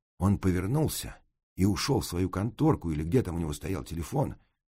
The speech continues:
Старики к этому моменту уже изрядно выдохлись,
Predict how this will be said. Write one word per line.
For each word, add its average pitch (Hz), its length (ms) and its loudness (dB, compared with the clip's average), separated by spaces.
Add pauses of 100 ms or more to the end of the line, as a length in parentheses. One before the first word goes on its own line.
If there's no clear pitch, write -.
(160)
Старики 92 360 4
к - 60 0
этому 90 240 2
моменту 85 460 2
уже 85 260 2
изрядно 76 580 4
выдохлись, 85 600 2